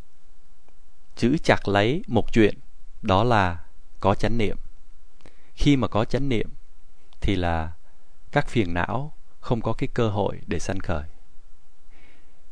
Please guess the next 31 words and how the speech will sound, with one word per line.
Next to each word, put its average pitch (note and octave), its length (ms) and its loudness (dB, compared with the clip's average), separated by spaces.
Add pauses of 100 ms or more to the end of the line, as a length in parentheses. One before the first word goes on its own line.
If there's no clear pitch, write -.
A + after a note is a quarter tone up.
(180)
Bằng F#2+ 260 2
cách - 240 2
là B2+ 80 2
các - 220 0
thiền F#2 200 4
sinh A#2+ 380 0 (1000)
ghi C#3 220 4
nhận A#2 260 2 (1120)
các C#3 220 2
đối C3+ 220 6
tượng A2 280 4 (440)
mỗi A#2 240 6
khi C#3 360 6 (240)
mà F#2 120 0
các A#2+ 200 2
đối A#2+ 160 2
tượng F#2+ 240 0
này F2+ 160 0
sanh G#2 220 0
khởi D#2 360 0 (500)
trong A#2+ 320 2
từng F#2+ 380 2
khoảnh D2+ 200 2
khắc - 260 0
một. E2+ 220 0 (1080)
Trong C#3 220 6
mỗi F3 360 4
một A2+ 160 0
khoảnh E2 200 2
khắc E3 240 2 (1120)
mà F2 500 2